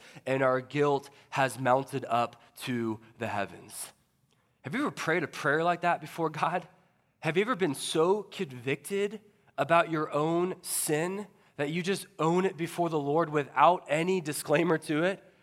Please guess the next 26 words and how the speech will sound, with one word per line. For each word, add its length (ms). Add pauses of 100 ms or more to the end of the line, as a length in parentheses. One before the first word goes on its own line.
without 240
any 320
excuse 680
making? 480 (440)
Are, 120
are 120
you 200 (140)
that 380
specific 1040
with 200
your 160
confession 760 (280)
of 220
sin? 280 (800)
Now, 120
why 340
is 120
this 180
important 600
in 120
our 100
prayer 260
life? 140
This 200
is 120
important 640